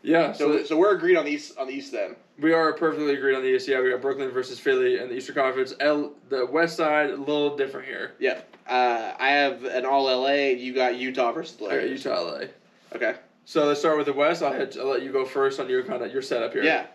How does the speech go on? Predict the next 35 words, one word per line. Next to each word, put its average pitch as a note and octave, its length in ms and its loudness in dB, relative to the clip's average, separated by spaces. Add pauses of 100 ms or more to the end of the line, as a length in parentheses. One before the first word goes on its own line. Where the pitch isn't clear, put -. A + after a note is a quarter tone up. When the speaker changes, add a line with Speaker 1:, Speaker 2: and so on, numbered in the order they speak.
(460)
Speaker 2:
Um, D3 300 4
Speaker 1:
Battle D#3 300 2
of C#3+ 100 0
L C#3 240 2
A. A2 180 -4 (280)
Speaker 2:
The B2+ 80 -10
Battle E3+ 360 4
of E3 180 2
L C3 60 2
A. B2 140 0 (680)
Well, F3 580 2 (1200)
<laughs> - 60 -18 (1200)
I E3 60 6
don't. F#3 200 6
Th-, F3 160 4
this F3+ 200 4
series G3+ 240 4
is D#3+ 80 -2
one E3 200 2
that C#3+ 60 -2
no, D3+ 220 0
it's, C#3 200 -2
it's D#3 260 0
gonna F#3 120 6
be. E3+ 60 8
A, D3+ 60 2
it D3 200 -6
should E3 100 -8
be E3+ 60 4
a D#3 60 2
really D3 120 2
good C#3 160 -2
series. C3 580 -2
Speaker 1:
Yeah. - 400 -8
Speaker 2:
Um, A#2 680 0